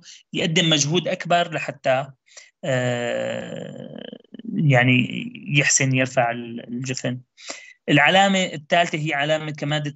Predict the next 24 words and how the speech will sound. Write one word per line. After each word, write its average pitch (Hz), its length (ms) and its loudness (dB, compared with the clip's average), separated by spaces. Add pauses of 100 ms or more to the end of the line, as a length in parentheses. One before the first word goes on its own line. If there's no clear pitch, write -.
الجليد، 139 340 -2
هي 135 100 0
مهمة 135 320 0
كتير 139 280 0
وبنستخدمها 135 560 0
كتير 135 400 0
بالفحص 120 540 -2
ال-، 117 500 -6 (420)
يعني، 120 460 -4 (420)
آه، 120 540 4
الوصل 117 540 4
العصبي 127 340 6
العضلي 143 340 4
اللي 170 160 4
هي 185 80 6
كمادة 180 460 2
الجليد. 143 420 0 (680)
آه، 139 1400 2 (420)
برودة 170 580 6
العضلة، 196 600 6
برودة 156 480 -2
العضلة 160 520 0
بتحسن 175 960 -2 (360)
من، 160 380 2